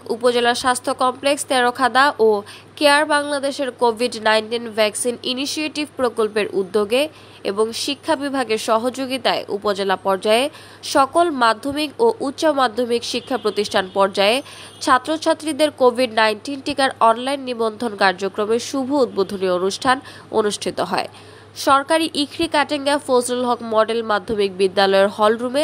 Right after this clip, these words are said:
ছাত্রছাত্রীদের অনলাইন নিবন্ধন কার্যক্রমের শুভ উদ্বোধন করেন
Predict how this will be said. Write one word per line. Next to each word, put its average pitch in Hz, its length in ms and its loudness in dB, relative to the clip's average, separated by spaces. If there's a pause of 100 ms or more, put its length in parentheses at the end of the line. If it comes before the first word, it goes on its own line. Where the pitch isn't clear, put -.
(100)
ছাত্রছাত্রীদের 202 920 -2
অনলাইন 220 460 2
নিবন্ধন 226 520 -2
কার্যক্রমের 196 640 -2
শুভ 269 160 -4 (160)
উদ্বোধন 180 460 -4
করেন 190 260 0